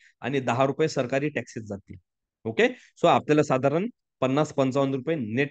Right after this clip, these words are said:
प्रॉफिट आपल्या अकाउंटमध्ये येईल. याच्यात आपल्याला शॉर्ट टर्म कॅपिटल गेन टॅक्स पण लागतो, जे आयटी रिटर्न भरतात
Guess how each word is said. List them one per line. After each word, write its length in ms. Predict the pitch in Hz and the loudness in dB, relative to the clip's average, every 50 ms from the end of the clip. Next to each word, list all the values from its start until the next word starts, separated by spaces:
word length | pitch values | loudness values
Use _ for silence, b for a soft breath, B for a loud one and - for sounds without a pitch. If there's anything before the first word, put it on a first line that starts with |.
| _ - | _ -8
प्रॉफिट 340 | - 123 - - 151 131 - | -6 -6 -4 -4 -6 -6 -4
आपल्या 320 | - 110 - 127 131 127 - | -6 -6 -2 0 0 0 0
अकाउंटमध्ये 560 | 113 107 - - 113 113 110 110 107 113 98 | -2 -4 -4 -4 -4 -4 -4 -4 -4 -2 -2
येईल. 260 | 107 113 117 107 90 - _ - | 0 2 2 0 0 -4 _ -8
याच्यात 280 | 113 104 - 143 127 | -6 -2 -2 -2 -2
आपल्याला 260 | 127 117 - 127 135 143 | -2 -4 -4 -4 -6 -6
शॉर्ट 400 | - - - - 117 113 131 131 - _ | -6 -8 -8 -2 0 2 2 0 0 _
टर्म 180 | - 131 135 139 | 0 0 0 0
कॅपिटल 460 | 135 - 123 104 - 131 120 135 139 | 0 0 -2 0 0 0 0 0 0
गेन 260 | 123 110 117 120 131 131 - _ _ _ | 0 2 2 0 0 -2 -6 _ _ _
टॅक्स 220 | - 120 120 - - | -2 -2 -2 -2 -4
पण 140 | - 131 | -2 0
लागतो, 460 | 120 117 120 107 - _ - - 90 90 _ _ b b b b b - 107 | 0 0 0 -2 -4 _ -10 -10 -10 -10 _ _ b b b b b -4 2
जे 160 | 113 120 120 - | 4 4 4 4
आयटी 320 | - 110 107 113 - 139 127 | 4 2 2 2 4 4 4
रिटर्न 400 | 123 123 131 135 135 135 135 131 127 - 113 101 98 _ _ - | 4 2 2 2 0 0 -2 -4 -6 -10 -12 -12 -12 _ _ -10
भरतात 500 | 107 110 110 110 117 117 113 143 139 | -8 -6 -2 -2 0 0 0 0 0